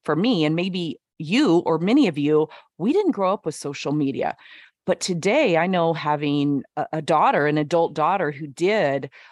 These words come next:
I worry a lot about this younger generation coming up and all of the anxiety and comparison that's been created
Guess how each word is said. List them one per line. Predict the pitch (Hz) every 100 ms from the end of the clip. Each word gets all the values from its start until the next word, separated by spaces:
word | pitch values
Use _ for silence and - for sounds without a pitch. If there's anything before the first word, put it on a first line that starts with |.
| _ _
I | - 269 359
worry | 190 175 220 202 165 -
a |
lot | 147 151 180 156
about | 139 143 -
this | 139 -
younger | 160 170 156
generation | 131 156 143 147 160 170 - 143
coming | - - 147 143
up | 160 143 143 _ - _ -
and | 160 -
all | 175 214 226
of | 170
the | 170
anxiety | 165 175 175 139 151 160 151 143 143 139 - -
and | 151 156
comparison | 139 - 196 208 190 - 143
that's | 147 143
been | - 165 160
created | - 185 156 147 139 135